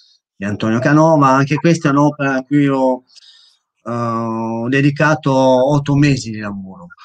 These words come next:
partendo dal, dal blocco di marmo,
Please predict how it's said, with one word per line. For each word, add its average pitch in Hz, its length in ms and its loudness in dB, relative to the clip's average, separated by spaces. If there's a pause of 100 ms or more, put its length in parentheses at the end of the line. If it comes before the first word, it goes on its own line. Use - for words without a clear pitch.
(380)
partendo 123 480 -6
dal, 117 460 -4
dal 120 180 -10
blocco 143 380 0
di 117 100 -14
marmo, 139 960 -2